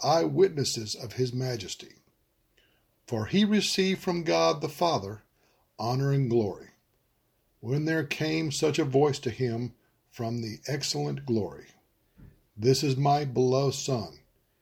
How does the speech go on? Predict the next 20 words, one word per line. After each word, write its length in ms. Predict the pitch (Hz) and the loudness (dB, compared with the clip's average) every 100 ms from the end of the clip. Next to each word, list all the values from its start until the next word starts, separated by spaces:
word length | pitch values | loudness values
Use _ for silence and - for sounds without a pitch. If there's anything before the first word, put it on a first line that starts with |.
| _ _ | _ _
in 140 | 107 101 - | -12 -12 -4
whom 340 | 185 131 123 - | 0 2 0 -4
I 220 | 113 113 | -8 -6
am 200 | 110 110 | -6 -4
well 240 | 101 123 | -4 -4
pleased.' 600 | - 123 98 87 - - _ _ _ _ _ _ _ _ - | -6 -8 -8 -10 -18 -20 _ _ _ _ _ _ _ _ -4
And 160 | 123 | 4
this 200 | 170 175 | 6 4
voice 500 | 147 180 165 117 - - 127 _ _ _ | 4 6 6 2 -4 -14 -20 _ _ _
which 200 | 123 - | -8 -6
came 240 | - 147 135 | -2 -2 0
from 220 | 143 113 | -2 0
heaven 360 | 151 139 120 | -2 0 -2
we 160 | 117 110 | -2 -4
heard 420 | 113 110 127 131 - _ _ _ _ _ - | -4 -4 -4 -6 -14 _ _ _ _ _ -6
when 240 | 120 120 | -4 2
we 140 | 135 | 4
were 460 | 139 139 113 127 - _ _ - | 4 4 2 0 -6 _ _ -4
with 300 | 117 170 - | 0 0 0
him 320 | 113 113 | -6 -6